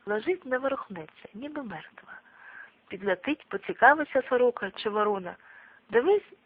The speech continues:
і попаде хитрунці в лапи. Лисиця дуже любить поласувати мишами, і щоб спіймати мишку, їй часто доводиться добре пострибати.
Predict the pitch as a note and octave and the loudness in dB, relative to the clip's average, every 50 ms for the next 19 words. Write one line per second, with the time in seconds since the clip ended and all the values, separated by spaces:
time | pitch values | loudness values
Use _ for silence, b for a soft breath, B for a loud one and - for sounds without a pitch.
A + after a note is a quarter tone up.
0 | _ _ - G4 G4+ - - C4+ C4 - B3+ A3+ G3 - G#3 G3+ G3 - - F#3+ | _ _ -4 -4 0 4 4 4 6 6 4 2 4 2 2 2 2 0 -4 -8
1 | - - G3 F#3+ F#3 F3+ - - - F#3 F3 F3+ F3+ F3 D#3+ D#3 - - - - | -6 -6 -8 -6 -8 -10 -10 -10 -10 -10 -8 -4 -2 -2 -2 -2 -4 -8 -16 -20
2 | - - _ _ _ _ _ _ B B B B B B B B B B B - | -20 -20 _ _ _ _ _ _ B B B B B B B B B B B -10
3 | - - - - F4 F4 - - - G3 C4+ C#4+ - A3+ C4 C#4 D4 C#4 - - | -10 -6 -2 -2 -2 2 2 2 2 2 2 0 0 0 0 -2 -4 -2 -2 0
4 | B3 A3+ A3 A#3 - - B3 A#3+ B3 - - C4 C4+ C#4 - - - A3 G#3 G3+ | 4 6 6 4 4 0 -6 -6 -6 -6 -6 -6 -6 -8 -10 -2 2 2 2 2
5 | G3 F#3+ F#3 G3+ - b b b b b b b b - A3 - B3 A#3 - - | 0 -2 -8 -14 -16 b b b b b b b b -10 -2 0 0 0 0 -4
6 | - B3+ B3 C4+ C4+ C4+ C#4 C#4 C4+ E4 G4+ G4 - - - - F#3+ F#3 - G3 | -6 0 4 4 4 4 4 2 -2 -2 -4 -4 -6 -6 -6 -10 -12 -10 -8 -10
7 | F#3+ F3 - - E4+ F#4+ - - D4 A3+ F#3+ F3+ F#3 A3 A#3+ C#4 C4+ - - F#3+ | -8 -4 0 2 2 0 0 -2 -4 -4 -4 -4 -4 -4 -4 -4 -2 -2 -2 -2
8 | F#3 G3 G#3 G#3+ G#3+ G#3+ G#3 - G#3+ - - - G#3 G#3 F3+ E3+ - - - - | 0 -2 -4 -4 -6 -6 -6 -10 -12 -10 -8 -8 -8 -6 -6 -6 -8 -8 -10 -16
9 | - | -20